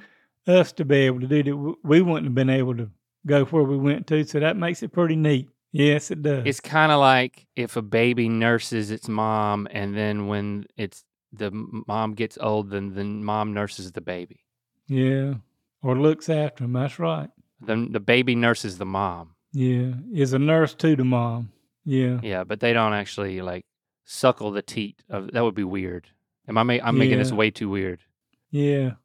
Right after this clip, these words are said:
Speaker 1: you're going out there, s-, s-, going somewhere else.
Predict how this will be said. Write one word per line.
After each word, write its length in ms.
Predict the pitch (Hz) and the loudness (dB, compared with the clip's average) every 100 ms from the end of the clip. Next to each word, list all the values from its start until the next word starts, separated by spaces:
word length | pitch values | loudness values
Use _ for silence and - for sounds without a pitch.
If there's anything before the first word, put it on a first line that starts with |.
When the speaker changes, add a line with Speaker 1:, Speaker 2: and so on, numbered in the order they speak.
| _ - | _ -6
Speaker 1:
you're 140 | 156 | -2
going 200 | 175 170 | 0 2
out 160 | 165 - | 0 0
there, 100 | 160 | -2
s-, 120 | 151 | -2
s-, 220 | 294 285 - - 233 | -8 -14 -20 -14 0
going 280 | 147 185 165 | 2 2 2
somewhere 420 | 180 180 202 196 | 2 4 4 6
else. 480 | 208 185 - - | 6 4 0 -16